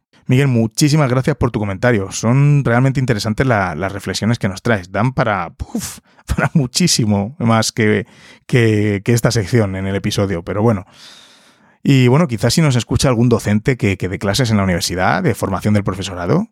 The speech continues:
eh, que yo sé que sí, que, que nos escucha, que nos escucháis alguno, pues nada, que se anime y me, me deje su opinión en un mensajito de audio y lo podemos poner en el siguiente episodio. Porque qué mejor que ellos, que están más metidos en,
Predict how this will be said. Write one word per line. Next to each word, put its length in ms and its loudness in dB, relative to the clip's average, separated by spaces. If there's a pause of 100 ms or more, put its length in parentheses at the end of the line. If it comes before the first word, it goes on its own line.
(520)
eh, 400 0
que 100 -8
yo 80 -6
sé 160 -2
que 140 -4
sí, 300 0
que, 500 -8
que 80 -6
nos 120 -6
escucha, 720 -2
que 100 -8
nos 120 -8
escucháis 320 0
alguno, 400 0 (640)
pues 200 -2
nada, 160 -2
que 100 -4
se 100 -6
anime 380 2
y 80 4
me, 420 -4
me 140 -10
deje 260 -2
su 120 0
opinión 480 2
en 100 2
un 80 2
mensajito 520 -2
de 60 -4
audio 380 2 (420)
y 220 2
lo 80 0
podemos 300 0
poner 200 -2
en 60 -4
el 80 -4
siguiente 260 -6
episodio. 460 -4 (680)
Porque 280 -2
qué 80 -4
mejor 340 -2
que 420 0
ellos, 200 0
que 80 -4
están 580 0
más 300 -2
metidos 340 2
en, 220 0